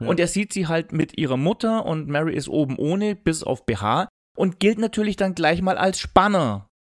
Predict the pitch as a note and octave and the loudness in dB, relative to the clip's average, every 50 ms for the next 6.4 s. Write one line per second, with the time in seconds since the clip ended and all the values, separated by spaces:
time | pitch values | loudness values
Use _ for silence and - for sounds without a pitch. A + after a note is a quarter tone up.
0 | _ - C#3 D3 D#3 F3 - F#3 G3+ A3 G3+ G3 G#3 F#3 F#3+ - F#3 F3 F3+ E3 | _ 0 2 2 2 2 2 4 2 2 2 0 0 0 0 -2 -4 -4 -2 -2
1 | F3+ G3+ G#3+ - G#3 F#3+ F#3+ F#3 E3+ - E3+ E3+ F3 - - E3+ E3+ F#3 F3 - | -2 -2 -2 -4 -4 -4 -2 -2 0 0 0 0 -2 -2 -2 0 2 2 0 2
2 | - E3 E3 E3+ E3 E3 D#3+ - C3 C#3+ D#3 D3 D3+ D3 - D#3 D#3 D#3 - C#3+ | 0 -2 0 0 -2 -2 0 0 0 -2 -2 -4 -4 -4 -4 -4 -6 -4 -4 -6
3 | C#3 - D3 C#3+ C#3 C3 - C3+ B2 B2+ B2+ - B2+ A#2 A#2 A2 - C#3 - - | -4 -4 -4 -4 -4 -4 -6 -6 -6 -6 -6 -4 -4 -4 -2 -2 -4 -6 -8 -4
4 | - E3 F3 - D#3+ F3 - E3+ D#3 C#3+ F2 C3+ D3 - - B2+ A#2 B2 B2 C3 | -4 -4 -2 0 -2 -2 0 -2 -4 -2 -2 -4 -6 -6 -8 -8 -6 -4 -4 -4
5 | - - A#2 - - E3+ G3 G3+ F3 - - A2+ G#2+ A#2 B2+ D3+ F3 - F#3 F3 | -4 -4 -6 -4 -4 -4 -4 -2 -4 -4 -4 -4 -4 -2 -4 -6 -8 -10 -6 -4
6 | - D3+ D3 - A#2+ D3 C#3+ | -4 -4 -2 0 -2 -2 -2